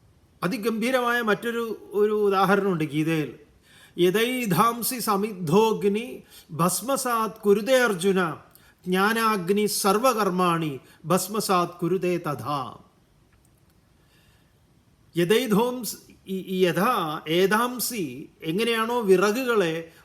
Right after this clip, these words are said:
അഗ്നി ചാരമാക്കുന്നത്, യഥൈധാംസി സമിദ്ധോഗ്നി ഭസ്മസാത് കുരുതേ അർജുന,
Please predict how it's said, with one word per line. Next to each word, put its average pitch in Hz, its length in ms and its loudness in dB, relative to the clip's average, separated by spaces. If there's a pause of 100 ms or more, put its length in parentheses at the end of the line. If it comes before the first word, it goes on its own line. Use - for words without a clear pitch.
(120)
അഗ്നി 165 800 -2 (640)
ചാരമാക്കുന്നത്, 180 1000 0 (800)
യഥൈധാംസി 165 720 -4
സമിദ്ധോഗ്നി 170 760 0 (760)
ഭസ്മസാത് 277 640 0
കുരുതേ 202 520 -4 (360)
അർജുന, 147 420 -8